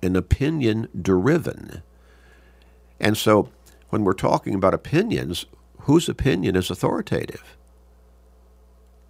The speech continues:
Whoever's shouting the loudest with their opinion, expressing what they want, what they believe and what they want everybody else to believe? The great tra-,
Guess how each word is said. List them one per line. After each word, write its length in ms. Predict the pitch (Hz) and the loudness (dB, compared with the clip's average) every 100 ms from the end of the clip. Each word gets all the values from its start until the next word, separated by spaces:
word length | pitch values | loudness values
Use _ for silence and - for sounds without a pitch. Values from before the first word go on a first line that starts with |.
| _ _ _ _ _ _ _ _ _ _ _ _ _ _ _ _ - | _ _ _ _ _ _ _ _ _ _ _ _ _ _ _ _ -6
Whoever's 400 | 98 95 104 92 | 4 6 6 2
shouting 400 | - 92 95 92 | 2 4 4 2
the 80 | 78 | 0
loudest 600 | 73 95 170 247 - - - _ _ _ _ _ - | 2 0 0 -4 -10 -20 -20 _ _ _ _ _ 0
with 180 | 98 101 | 2 2
their 140 | 95 | 0
opinion, 540 | 95 98 117 160 233 - _ - - - | 2 0 0 -2 -6 -12 _ -20 -8 -4
expressing 640 | 98 - 104 123 143 120 | -4 4 6 6 2 2
what 180 | 98 - | 2 4
they 160 | 95 | 4
want, 300 | 117 107 107 - _ _ - | 4 4 4 2 _ _ -4
what 200 | 95 - | -2 2
they 100 | 113 | 2
believe 420 | 113 101 101 156 | 4 4 4 4
and 160 | 113 92 | 2 0
what 180 | 82 90 | 0 2
they 120 | 95 | 0
want 180 | 98 95 | 2 2
everybody 460 | 95 92 90 85 | 2 2 2 2
else 220 | 85 123 | 0 0
to 100 | - | -2
believe? 540 | 76 73 76 - - - _ _ _ _ _ - - - - - - - - - _ _ _ - - - - - _ _ _ _ _ _ _ _ _ _ _ _ - - | -2 0 0 -2 -8 -20 _ _ _ _ _ -20 -20 -20 -20 -20 -20 -20 -20 -20 _ _ _ -20 -18 -16 -18 -20 _ _ _ _ _ _ _ _ _ _ _ _ -18 -8
The 120 | - | -6
great 420 | 95 117 78 - - | -2 0 0 -2 -4
tra-, 280 | - 58 | 0 0